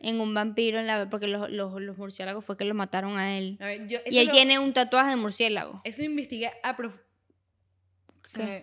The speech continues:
Speaker 2: me rompió el pantalón.
Speaker 1: Ah.
Speaker 2: Bueno, menos mal que aquí no se ve. Ajá, eso lo investigué a profundidad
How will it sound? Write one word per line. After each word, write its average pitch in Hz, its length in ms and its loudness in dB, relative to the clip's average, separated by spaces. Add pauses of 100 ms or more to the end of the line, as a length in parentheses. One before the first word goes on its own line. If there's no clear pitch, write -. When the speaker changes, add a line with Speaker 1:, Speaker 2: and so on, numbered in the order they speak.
(360)
Speaker 2:
me 208 80 -18
rompió 202 160 -12
el 196 80 -14
pantalón. 214 400 -12 (280)
Speaker 1:
Ah. 220 140 -8
Speaker 2:
Bueno, 226 140 -4
menos 214 140 -4
mal 214 100 -6
que 233 60 -12
aquí 220 120 -10
no 220 80 -8
se 220 140 -16
ve. 185 80 -20 (640)
Ajá, 233 200 -2
eso 240 120 -6
lo 302 80 -2
investigué 311 300 -4
a 226 100 -2
profundidad 247 480 -8